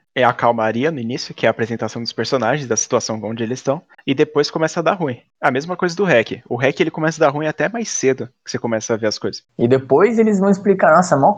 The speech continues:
Speaker 2: cota depois que eles <laughs> explicam o que aconteceu, né?
Speaker 1: E ainda eles deixam aberto a situação,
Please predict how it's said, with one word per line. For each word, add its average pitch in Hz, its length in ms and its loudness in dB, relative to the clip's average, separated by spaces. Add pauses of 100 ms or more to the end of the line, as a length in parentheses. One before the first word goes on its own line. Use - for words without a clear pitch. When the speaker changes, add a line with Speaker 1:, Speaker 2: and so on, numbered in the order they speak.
Speaker 2:
cota 190 340 4
depois 143 360 2
que - 80 -6
eles 127 120 0
<laughs> 131 60 0
explicam 139 480 2
o 123 40 0
que 143 100 0
aconteceu, 131 560 0
né? 131 160 -6 (440)
Speaker 1:
E 143 120 2
ainda 135 160 2
eles 151 160 -4
deixam 139 260 0
aberto 135 480 2
a 165 40 -8
situação, 143 680 -2